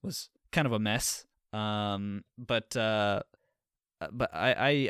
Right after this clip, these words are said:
I just kinda wanna point cameras at things. My main focus is cinematography, uh, and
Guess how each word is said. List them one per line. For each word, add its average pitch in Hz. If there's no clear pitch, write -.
I 147
just 165
kinda 180
wanna 139
point -
cameras 135
at -
things. 82
My 101
main 123
focus 131
is 120
cinematography, 120
uh, 101
and 107